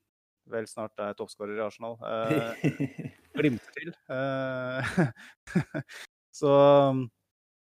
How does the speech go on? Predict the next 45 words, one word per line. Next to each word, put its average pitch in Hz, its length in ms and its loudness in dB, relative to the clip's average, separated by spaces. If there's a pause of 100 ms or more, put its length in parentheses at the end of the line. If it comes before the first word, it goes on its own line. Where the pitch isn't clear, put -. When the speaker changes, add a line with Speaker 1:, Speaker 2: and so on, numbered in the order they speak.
(800)
Speaker 1:
er 123 300 -2
det, 127 100 0 (520)
jeg 135 100 2
synes 113 240 -12
ikke 113 140 -2
at 110 80 -6
William, 110 320 -4 (100)
eh, 107 560 -8 (720)
eh, - 480 -16 (640)
viser 120 320 -8
noe 110 80 -6
mer 104 240 -6
i 107 160 -6
dag, 104 240 -6
eh, 107 220 -6
hverken 110 260 -6
mer 104 140 -6
eller 110 100 -8
mindre 107 220 -6
i - 20 -6
dag 104 160 -4
enn 110 160 -8
han 101 80 -10
har 104 140 -8
gjort, - 260 -18
eh, 60 360 -10 (520)
i 123 60 -8
noen 104 180 -8
av 107 80 -4
de 113 80 -10
siste 110 160 -12
kampene. 104 320 -6
Jeg 120 140 -10
synes 110 240 -12
nesten - 260 -12
i 117 60 -8
første 110 180 -10
gang 104 80 -8
i 110 80 -6
dag 131 160 -6
var 107 140 -8 (500)
kriminelt 113 540 -4
dårlig. 113 240 -6 (880)
Og, 113 160 -2
Speaker 2:
Igjen, 113 220 0